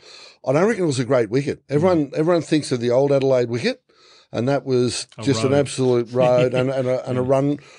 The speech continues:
Speaker 1: run fest. This new wicket, when, when you're watching it first day and it's powdering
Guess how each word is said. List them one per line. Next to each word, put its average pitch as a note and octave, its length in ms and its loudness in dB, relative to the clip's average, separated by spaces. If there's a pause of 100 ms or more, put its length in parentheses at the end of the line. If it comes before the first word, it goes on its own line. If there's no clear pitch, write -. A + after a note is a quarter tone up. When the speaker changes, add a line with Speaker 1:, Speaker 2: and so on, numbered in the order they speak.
(120)
Speaker 1:
run C#3 200 2
fest. C3+ 500 -2 (380)
This G#3 240 0
new F#3 240 2
wicket, D3+ 420 2 (120)
when, E3 240 0 (160)
when F#3 180 2
you're F3+ 100 2
watching D#3 320 0
it C#3+ 120 -2
first D3 320 0
day C#3 440 2
and B2 140 -4
it's - 280 -6 (160)
powdering C#3+ 840 0